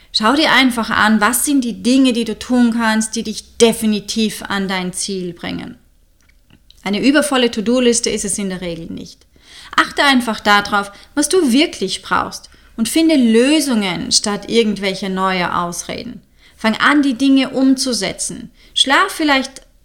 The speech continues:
am Anfang fünfzehn Minuten weniger. Geh vielleicht eine halbe Stunde später ins Bett. Vielleicht auch über einen gewissen Zeitraum zwei Stunden weniger Schlaf. Oder wie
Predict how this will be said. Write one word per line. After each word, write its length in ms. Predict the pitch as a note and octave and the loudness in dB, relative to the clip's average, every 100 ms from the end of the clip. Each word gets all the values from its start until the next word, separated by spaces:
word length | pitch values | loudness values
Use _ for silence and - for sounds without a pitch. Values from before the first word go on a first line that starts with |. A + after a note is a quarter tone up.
| _ | _
am 120 | B3 A#3+ | -2 2
Anfang 420 | D#4 D#4 D#4 C#4 | 4 4 2 2
fünfzehn 400 | F4 F#4 - D4 | 0 -2 0 2
Minuten 380 | D4+ F4+ - A#3 | 2 2 -2 -2
weniger. 400 | F#3+ F3+ F3+ - _ _ _ _ _ _ _ _ _ | -2 -6 -10 -14 _ _ _ _ _ _ _ _ _
Geh 160 | G#3 F#3+ | 0 0
vielleicht 340 | G3 F3+ F3+ | 0 -4 -4
eine 120 | G3+ | -4
halbe 260 | G3+ G3 G#3 | -2 -2 -2
Stunde 340 | - A3+ A3 | -2 0 2
später 400 | A3 A#3+ A#3 B3 | 2 2 2 4
ins 220 | B3+ C4 - | 2 2 0
Bett. 320 | E4 D#4 - _ - - - - _ - | -2 -4 -14 _ -20 -20 -20 -20 _ -4
Vielleicht 440 | A#3+ C#4 D#4+ - | 0 2 2 4
auch 240 | C4 C#4+ | 4 6
über 140 | C#4+ C#4+ | 4 2
einen 200 | C#4+ C4 | 4 4
gewissen 400 | A#3+ C#4 - B3+ | 2 0 2 2
Zeitraum 560 | B3+ A#3 A#3 A#3+ A#3+ | 4 2 2 0 -2
zwei 260 | A#3 C#4+ C#4+ | -2 -2 0
Stunden 460 | C#4 A#3+ G3 F#3+ F3+ | 0 -2 -6 -8 -8
weniger 340 | E3+ E3 E3+ | -10 -10 -8
Schlaf. 400 | - - - - _ | -8 -8 -10 -14 _
Oder 260 | G#3 G3+ G3+ | -6 -2 0
wie 460 | G#3 G3 F#3+ F3+ | 2 2 0 -4